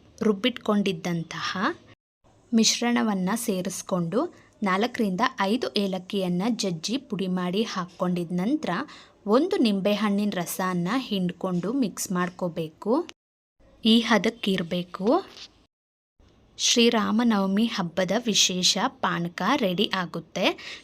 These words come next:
ಕೋಸಂಬರಿ ರೆಸಿಪಿಯನ್ನ ನಾನು already ಚಾನಲಲ್ಲಿ ಅಪ್ಲೋಡ್ ಮಾಡಿದ್ದೀನಿ, ಬೇಕಿದ್ರೆ ಚೆಕ್ ಮಾಡಿ. ಈಗ ನೀರ್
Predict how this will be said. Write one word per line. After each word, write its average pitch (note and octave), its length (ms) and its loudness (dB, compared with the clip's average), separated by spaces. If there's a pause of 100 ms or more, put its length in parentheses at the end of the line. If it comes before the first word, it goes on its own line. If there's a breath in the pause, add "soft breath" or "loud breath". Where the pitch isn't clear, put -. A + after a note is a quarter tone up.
(120)
ಕೋಸಂಬರಿ E4+ 580 4
ರೆಸಿಪಿಯನ್ನ F3+ 580 -2 (140)
ನಾನು A3+ 140 0 (100)
already F3+ 360 0 (120)
ಚಾನಲಲ್ಲಿ F#3 520 0 (100)
ಅಪ್ಲೋಡ್ G3+ 360 0 (120)
ಮಾಡಿದ್ದೀನಿ, F3 480 -2 (120)
ಬೇಕಿದ್ರೆ F3+ 420 -2 (140)
ಚೆಕ್ - 220 -2 (100)
ಮಾಡಿ. F3+ 240 0 (520 loud breath)
ಈಗ C#4+ 140 4 (220)
ನೀರ್ G#3+ 220 4